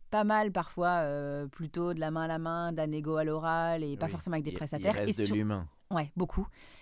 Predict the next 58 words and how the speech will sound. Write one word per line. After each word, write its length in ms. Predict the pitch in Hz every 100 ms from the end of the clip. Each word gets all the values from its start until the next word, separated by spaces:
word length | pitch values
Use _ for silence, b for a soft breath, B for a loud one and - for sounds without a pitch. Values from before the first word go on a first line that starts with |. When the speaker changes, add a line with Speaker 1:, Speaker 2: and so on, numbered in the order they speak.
| B
Speaker 1:
Et 60 | -
surtout, 380 | - 185 - 226
en 100 | 180
fait, 360 | 190 185 - - -
même 180 | 196 196
si 160 | - 180
c'est, 280 | - 185 185
euh, 420 | 156 147 143 143 -
un 80 | 165
office 220 | 160 180
manager 380 | 170 156 156 180
qui 100 | -
organise, 320 | 151 151 185
il 80 | 185
a 40 | 151
besoin 160 | 156
d'aller 140 | 160 151
voir 500 | 143 147 - - - - -
et 60 | 165
donc, 140 | 156
Speaker 2:
Hmm. 40 | 107
Speaker 1:
souvent, 260 | 101 160
il 60 | 175
va 100 | 151
bypasser 520 | 143 147 147 - 160
la 80 | 147
pré-, 180 | - 151
la 100 | 160
plateforme 400 | 143 139 - 151
intermédiaire. 460 | 143 135 139 135 - - - B B B B
Ou 40 |
Speaker 2:
D'accord. 160 | 113 175
Speaker 1:
alors, 260 | 165 175 -
ça 100 | 151
va 120 | 139
se 60 |
faire 160 | - 143
one 260 | 156 160 175
shot 140 | 202 208 - -
et 60 | 151
la 100 | 135
fois 180 | -
d'après, 260 | 143 135 180
tu 140 | -
vas 80 | 147
le 60 | 139
rappeler 240 | 143 156
en 60 | 147
direct, 280 | 160 170 -
ton 80 |
traiteur, 320 | 151 147 143 -
tu 120 | 160
vas 80 | 151
pas 100 | 143
passer 220 | 139 156
par 120 | 139
la 100 | 139
plateforme. 340 | - - -